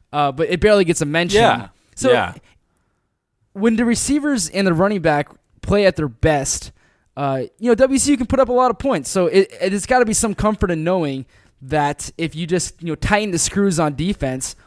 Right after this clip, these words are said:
Speaker 1: I mean, Max Borghi's not gonna be slowing down anytime soon. This W S U receiver room is as, as good as any in the Pac-twelve right now. Um,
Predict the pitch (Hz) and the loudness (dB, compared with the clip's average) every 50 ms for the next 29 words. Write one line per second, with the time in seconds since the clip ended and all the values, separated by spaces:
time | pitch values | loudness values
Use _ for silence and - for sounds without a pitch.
0 | _ _ _ _ _ - 175 190 190 180 208 233 240 - 170 147 202 220 240 190 | _ _ _ _ _ -6 -4 -2 -2 0 0 -2 -2 -2 2 4 6 6 6 4
1 | 165 147 165 151 156 - 170 160 143 147 143 - - 151 147 151 147 143 147 143 | 0 -2 0 -2 -2 -2 -2 -2 -2 -2 -2 -4 -4 -4 -4 -4 -2 -2 -2 -2
2 | 147 143 143 147 139 - 151 143 139 - - 151 151 160 170 156 - - - _ | -2 -2 -4 -6 -4 -4 -4 -4 -4 -6 -4 -2 -2 -2 -4 -6 -10 -16 -20 _
3 | _ _ _ - 175 170 139 - 226 233 196 226 226 185 - 214 196 175 156 - | _ _ _ -6 -6 -4 0 2 2 2 2 2 0 2 2 2 2 2 2 2
4 | - 220 226 208 165 170 175 170 165 151 156 143 127 - - - - 160 151 135 | -2 0 0 0 0 0 0 0 0 -2 -2 -4 -6 -8 -8 -2 0 0 0 0
5 | 117 180 196 180 170 139 175 175 170 160 151 - 165 165 160 - - 190 202 202 | 4 4 6 6 4 2 0 -2 -2 -2 -2 0 0 0 0 0 -2 0 0 0
6 | 143 147 135 127 127 131 127 127 131 120 - _ _ _ _ _ _ _ _ _ | 0 0 -4 -4 -4 -6 -6 -6 -6 -8 -10 _ _ _ _ _ _ _ _ _
7 | _ - - 147 147 143 139 131 127 123 117 | _ -6 0 2 2 2 2 0 -4 -6 -10